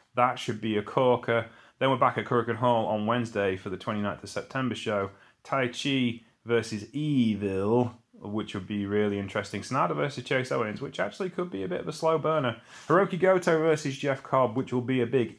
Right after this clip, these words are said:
up-hitter match. Tama Tonga versus Hiroshi Tanahashi, which should be really, really cool. And Yoshihashi versus Kazuchika Okada, which should bring some life back into this tournament,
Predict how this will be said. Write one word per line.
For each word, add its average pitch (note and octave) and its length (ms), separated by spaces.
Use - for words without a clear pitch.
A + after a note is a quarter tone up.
up-hitter C3+ 640
match. D3 580
Tama C3 280
Tonga C3 260
versus A#2 320
Hiroshi A#2 340
Tanahashi, G#2+ 640
which A#2+ 200
should E3+ 420
be G#2+ 380
really, A2+ 460
really G#2+ 300
cool. G2+ 480
And G#2+ 160
Yoshihashi B2 680
versus A2 320
Kazuchika G#2 540
Okada, G#2+ 300
which G#2 120
should G#2+ 220
bring D#3+ 280
some A2+ 200
life B2 540
back G2+ 180
into G2 240
this F#2 160
tournament, G2 460